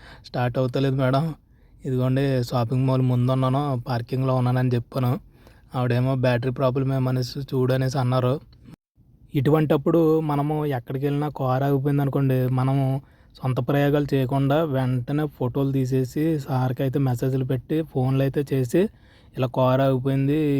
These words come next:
ఏమైంది ఏంటో మరి మాకైతే తెలీదు, ఆ, కొంచెం చూడండి సార్" అనేసి ఫోటోలు అయితే పంపించాలి. బ్యాటరీ ప్రాబ్లమో ఇంజిన్ ప్రాబ్లం అయితే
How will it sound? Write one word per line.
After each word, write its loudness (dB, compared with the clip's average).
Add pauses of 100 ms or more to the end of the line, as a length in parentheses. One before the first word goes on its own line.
(140)
ఏమైంది 0
ఏంటో 0
మరి 0
మాకైతే 0
తెలీదు, 0 (640)
ఆ, -2
కొంచెం 0
చూడండి 0
సార్" 2
అనేసి 0
ఫోటోలు 0
అయితే 0
పంపించాలి. 0
బ్యాటరీ 0
ప్రాబ్లమో 0
ఇంజిన్ 2
ప్రాబ్లం 0
అయితే 0